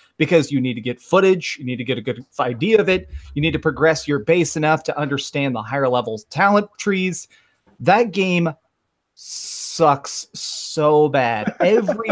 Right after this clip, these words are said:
Speaker 1: part of it, you're falling through the ground. Okay, I feel like I'd be more forgiving of the glitches if there wasn't permadeath, but there were so many times I died because the game just broke. There was a time where I decided to be a second player. My friend was, uh, in a lobby.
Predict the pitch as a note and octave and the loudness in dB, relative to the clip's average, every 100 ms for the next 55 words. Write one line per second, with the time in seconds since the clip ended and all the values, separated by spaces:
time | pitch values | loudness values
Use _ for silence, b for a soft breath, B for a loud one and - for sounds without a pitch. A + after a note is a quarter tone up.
0 | G#3+ - F#3 E3+ F3+ E3 D3+ - F#3+ G#3 | -4 0 2 0 -4 -6 -8 0 2 4
1 | F#3 D3+ C#3+ D3+ D3 D#3+ b b _ F3+ | 2 -2 2 4 4 -2 b b _ 0
2 | F#3 - G#3 E4 F#4 F4 A#3 F#3 D3 C#3+ | 2 2 0 2 4 4 4 4 2 4
3 | G3+ G#3 D#3 C3 D#3 G3 D#3 A#2+ A#2+ C3 | 4 2 -2 -2 -4 -2 -4 -6 -8 -4
4 | D#3 - B3 A3 - F3 F3 D3+ D3+ D3 | -4 -4 -6 -6 -6 -2 2 4 4 2
5 | C#3+ - - F3 D#3 B2+ B2 - - E3+ | -4 -8 -4 -2 0 -2 -6 -6 -2 2
6 | G#3+ C#4+ - A#3+ A3+ A3 G3+ F#3 E3+ D3 | 4 4 2 0 0 0 -2 -2 -2 -2
7 | C#3+ A#2+ C3+ D#3 A3+ A3 D#3+ D#3+ E3+ D3 | -2 0 2 4 2 0 -4 -4 -4 -4
8 | C3 D3 D3 C3+ C3+ - C#3 A#2+ - - | -4 -2 -2 -2 -6 0 0 0 -4 -20
9 | - - _ - A#3 A3 A3+ G#3 F3+ D#3 | -20 -20 _ 4 4 4 2 2 4 4
10 | D3 - _ _ _ _ _ - F#3 G3+ | 4 0 _ _ _ _ _ -2 0 2
11 | - G3+ E3+ D#3+ C3+ C4 B3+ E3 D3+ C#3 | 2 0 0 -2 0 2 0 2 0 0
12 | C3 - A#3+ A#3+ F3 C#3+ - D#3+ C#3+ - | -2 -2 -2 2 2 2 2 4 4 4
13 | G3+ G3 C3+ A#2+ B2 B2 | 0 2 4 2 -2 -8